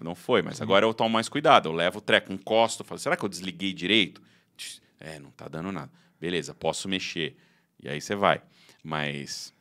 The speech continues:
Speaker 1: cara, tem coisas, por exemplo, outro dia eu fui ach-, fui atrás de um, o bom é que a Natália não tá ouvindo isso aqui, eu peço a você que tá ouvindo aí, não, não conta, não vai contar essas coisas nas,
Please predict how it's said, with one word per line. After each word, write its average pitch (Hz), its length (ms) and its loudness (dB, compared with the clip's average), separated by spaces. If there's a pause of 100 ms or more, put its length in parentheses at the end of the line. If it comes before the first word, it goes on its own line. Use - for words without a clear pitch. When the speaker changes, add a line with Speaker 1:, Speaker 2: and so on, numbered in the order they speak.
(760)
Speaker 1:
cara, - 340 -8 (560)
tem 76 140 -14
coisas, 80 380 -6
por 95 180 -4
exemplo, 71 240 -10
outro - 180 -16
dia 80 120 -2
eu 85 40 -2
fui - 140 0
ach-, - 280 -4
fui 87 140 -4
atrás 85 360 0
de 92 60 -8
um, 80 240 -10 (520)
o - 80 -16
bom 123 140 -4
é - 40 -4
que - 80 -8
a 135 40 -4
Natália 98 360 -2
não 87 120 -6
tá 90 120 -6
ouvindo 73 280 -6
isso - 120 -10
aqui, - 280 -10
eu 123 240 2
peço 95 260 6
a 90 40 4
você 82 280 -6
que - 100 -12
tá 80 100 -6
ouvindo 76 420 -6
aí, 85 220 -6
não, 107 340 -8 (220)
não 139 200 -10
conta, 117 420 -4
não 233 140 -8
vai 254 140 -2
contar 107 340 -4
essas - 240 -6
coisas 82 280 -4
nas, 78 200 -12